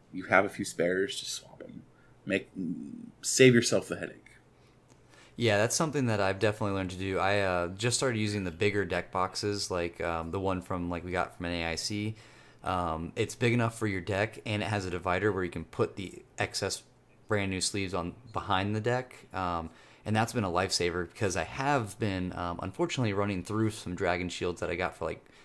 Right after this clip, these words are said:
Speaker 2: as gifts during Christmas time. And, uh, you know, we used to be sponsored by Ultimate Guard here. We're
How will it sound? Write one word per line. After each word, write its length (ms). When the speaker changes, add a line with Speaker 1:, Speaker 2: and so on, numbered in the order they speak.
Speaker 2:
as 140
gifts 240
during 260
Christmas 360
time. 400
And, 460
uh, 400
you 80
know, 200
we 100
used 140
to 40
be 80
sponsored 280
by 80
Ultimate 340
Guard 240
here. 260
We're 240